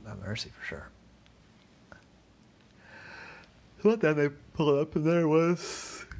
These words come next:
this tomato sauce monster. It was, like,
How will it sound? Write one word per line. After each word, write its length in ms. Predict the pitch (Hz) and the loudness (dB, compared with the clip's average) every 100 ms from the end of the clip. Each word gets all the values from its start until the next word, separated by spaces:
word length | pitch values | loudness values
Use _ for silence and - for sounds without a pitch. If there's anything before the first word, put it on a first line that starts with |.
| - - - - - - _ _ _ - _ _ - 160 | -18 -20 -20 -20 -20 -20 _ _ _ -20 _ _ -16 -12
this 100 | 131 | -4
tomato 300 | 135 185 135 | -2 0 -2
sauce 260 | - - | -4 -6
monster. 360 | - - - - - - - _ - | -8 -12 -12 -18 -20 -20 -20 _ -20
It 120 | - 123 | -16 -12
was, 160 | 131 | -8
like, 280 | 135 131 - | -6 -6 -10